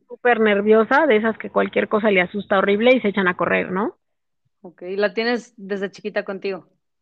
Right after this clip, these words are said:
Speaker 1: Sí, sí, sí, todos los tengo desde pequeños, los he
Speaker 2: Pues
Speaker 1: recogido de la calle, pero cachorros,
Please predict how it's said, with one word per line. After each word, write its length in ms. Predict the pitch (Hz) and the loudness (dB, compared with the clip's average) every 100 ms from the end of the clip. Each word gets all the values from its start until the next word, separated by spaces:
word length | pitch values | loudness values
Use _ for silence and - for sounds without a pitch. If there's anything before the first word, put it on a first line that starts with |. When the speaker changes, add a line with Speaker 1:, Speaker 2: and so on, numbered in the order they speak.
| - | 2
Speaker 1:
Sí, 280 | 330 330 - | 4 4 0
sí, 120 | 269 | -4
sí, 140 | 247 262 | -2 0
todos 280 | 269 285 269 | 4 4 4
los 200 | 233 214 | 2 0
tengo 260 | 240 233 | 2 4
desde 580 | 220 196 190 180 170 185 - | 4 2 0 0 0 -2 -6
pequeños, 420 | 190 233 233 262 | -2 2 4 4
los 140 | 214 | 2
he 40 | 220 | 0
Speaker 2:
Pues 100 | 220 | 0
Speaker 1:
recogido 440 | 226 208 214 220 | 0 -2 -2 -2
de 100 | 208 | 0
la 100 | 190 | 0
calle, 360 | 190 214 220 285 | 0 0 4 2
pero 260 | 208 185 | 2 0
cachorros, 520 | 175 180 - 190 190 | 0 -2 0 -2 -2